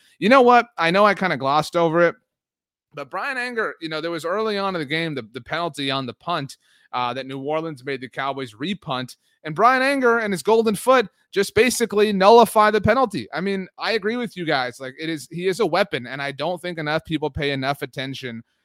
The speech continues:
obviously, to kickers and punters. They are valuable, and he was not on the list, all right, but, um, I will say that I think that Greg Zuerlein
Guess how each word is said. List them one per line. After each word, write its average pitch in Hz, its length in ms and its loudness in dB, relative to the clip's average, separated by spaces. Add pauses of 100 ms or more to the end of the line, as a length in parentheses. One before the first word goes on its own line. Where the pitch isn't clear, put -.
(120)
obviously, 120 680 -8
to 123 460 -6
kickers 120 440 -6
and 117 120 -10
punters. 127 400 -4
They 120 140 -8
are 131 160 -4
valuable, 123 580 0 (240)
and 135 300 -6
he 165 160 -2
was 160 220 -2
not 175 200 2
on 208 200 2
the 196 100 2
list, 185 480 -4 (100)
all 180 120 -2
right, 196 260 -2 (180)
but, 139 420 -2 (360)
um, 135 420 -2 (120)
I 139 140 -4
will 190 260 -2
say 160 600 -2
that 135 280 -8
I 139 160 -6
think 160 380 -12
that 135 200 -8
Greg 143 280 -8
Zuerlein 139 720 -8